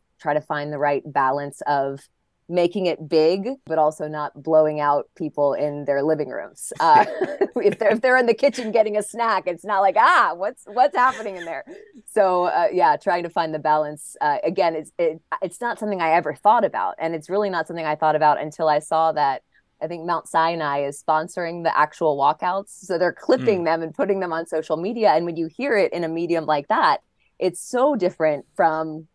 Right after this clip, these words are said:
Speaker 1: what you hear, what you feel in the stadium. So something I had never thought of before actually doing this.
Speaker 2: Yeah, that's, that's interesting. You really have to find a sweet spot there between, you know, being that sort of crowd hype person, you know, saying, you know,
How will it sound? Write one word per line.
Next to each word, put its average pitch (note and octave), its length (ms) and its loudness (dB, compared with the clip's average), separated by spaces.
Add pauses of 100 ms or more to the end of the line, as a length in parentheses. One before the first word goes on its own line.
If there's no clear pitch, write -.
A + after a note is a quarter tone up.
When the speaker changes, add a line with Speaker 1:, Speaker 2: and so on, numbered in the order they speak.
(160)
Speaker 1:
what F3+ 280 2
you F#3+ 80 -6
hear, E3+ 460 0
what E3+ 200 -2
you F3 80 -6
feel E3+ 560 0
in D#3 120 -4
the D3+ 80 -6
stadium. D3+ 520 -4
So C#3+ 400 -2 (640)
something F3+ 280 0
I E3 80 2
had D#3+ 160 -2
never E3+ 320 -2
thought D#3 280 2
of C3+ 180 -4
before C#3+ 320 -6
actually C#3 440 -2
doing C3+ 280 -8
this. C3 240 -16 (240)
Speaker 2:
Yeah, A#2 260 -12
that's, G2 200 -12
that's A2+ 140 -14
interesting. G#2+ 360 -10
You G#2 60 -14
really A2+ 220 -4
have A2 80 -8
to A2+ 60 -12
find G#2+ 160 -8
a G2 40 -14
sweet G#2 280 -16
spot F#2+ 280 -12
there F#2+ 160 -12
between, F#2+ 480 -14 (400)
you G2+ 80 -14
know, F2+ 420 -12 (140)
being G2 260 -10
that F#2+ 160 -16
sort G2 140 -14
of - 160 -20
crowd F#2 360 -6
hype - 220 -10
person, F#2 480 -14
you F#2+ 80 -16
know, F2+ 160 -16
saying, F2+ 640 -18
you - 80 -20
know, E2 200 -20